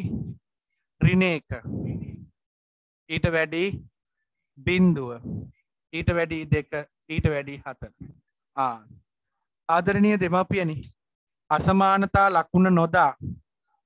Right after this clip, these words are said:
කමා ලකුණ යොදලා තිබුණත් දරුවට ලකුණු දෙන්න. සමහර ළමයි මෙන්න මෙහෙම ලියලා ඇති. ඒ කට්ටියන්ටත් ලකුණු දෙන්න.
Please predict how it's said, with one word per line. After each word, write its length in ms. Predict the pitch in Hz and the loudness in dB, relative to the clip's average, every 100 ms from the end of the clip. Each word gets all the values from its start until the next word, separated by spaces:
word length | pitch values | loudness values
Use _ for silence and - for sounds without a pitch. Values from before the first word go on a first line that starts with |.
| _ | _
කමා 320 | - 170 190 196 | 0 4 4 4
ලකුණ 340 | 202 - 202 | 2 2 2
යොදලා 360 | 196 185 190 190 | 2 0 2 2
තිබුණත් 440 | - 185 196 233 - _ - | 0 2 2 2 -4 _ 0
දරුවට 360 | 165 180 190 | 2 4 2
ලකුණු 300 | 196 175 185 165 | 2 2 2 0
දෙන්න. 180 | 131 113 - - _ _ _ _ _ _ _ _ | -4 -8 -20 -20 _ _ _ _ _ _ _ _
සමහර 300 | - 165 185 190 | 0 2 2 2
ළමයි 220 | 190 202 | 2 4
මෙන්න 200 | 185 190 | 4 4
මෙහෙම 200 | 190 190 | 2 0
ලියලා 300 | 185 180 165 | -2 -2 -2
ඇති. 160 | - - - _ _ _ _ _ _ | -2 -4 -6 _ _ _ _ _ _
ඒ 140 | 165 | -6
කට්ටියන්ටත් 600 | 175 180 - 185 185 190 | -2 -2 0 0 2 0
ලකුණු 320 | 180 156 175 160 | 0 0 0 0
දෙන්න. 200 | 147 | 0